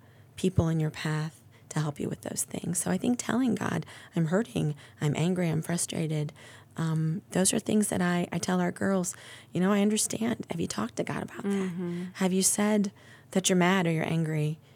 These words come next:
Speaker 1: 'Cause he can handle it.
Speaker 2: Mm-hmm.
Speaker 1: Um, and we have emotions, um, but we need to understand that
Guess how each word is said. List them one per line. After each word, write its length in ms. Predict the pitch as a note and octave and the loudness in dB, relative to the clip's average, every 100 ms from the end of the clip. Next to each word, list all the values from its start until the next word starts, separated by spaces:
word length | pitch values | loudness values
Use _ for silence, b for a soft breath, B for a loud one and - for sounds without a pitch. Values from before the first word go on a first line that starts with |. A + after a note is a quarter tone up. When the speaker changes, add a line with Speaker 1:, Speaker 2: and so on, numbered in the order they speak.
| b | b
Speaker 1:
'Cause 140 | - A3 | -4 -4
he 60 | |
can 120 | - | -2
handle 360 | C4 G#3+ F#3+ - | 0 2 2 0
it. 280 | - - - | -6 -10 -8
Speaker 2:
Mm-hmm. 520 | G#3+ G3 E3+ F3+ F3+ F#3+ | -4 -4 -4 -4 -4 -2
Speaker 1:
Um, 380 | E3 D#3+ D#3+ E3+ B B B | 0 0 -2 -6 B B B
and 160 | - E3+ | 0 4
we 80 | F3+ | 4
have 180 | G3+ A3 | 4 4
emotions, 840 | F3 E3 - F#3 F#3 A#3+ C4 - B B B B B B | 4 4 2 2 2 2 -2 -8 B B B B B B
um, 380 | - E3+ E3 - | -6 -4 -4 -2
but 160 | F3+ - | 0 2
we 80 | |
need 180 | F3+ F#3 | 4 4
to 40 | E3+ | 2
understand 520 | E3+ E3 - E3 D#3+ | 0 0 0 0 2
that 180 | D#3 - | 2 -2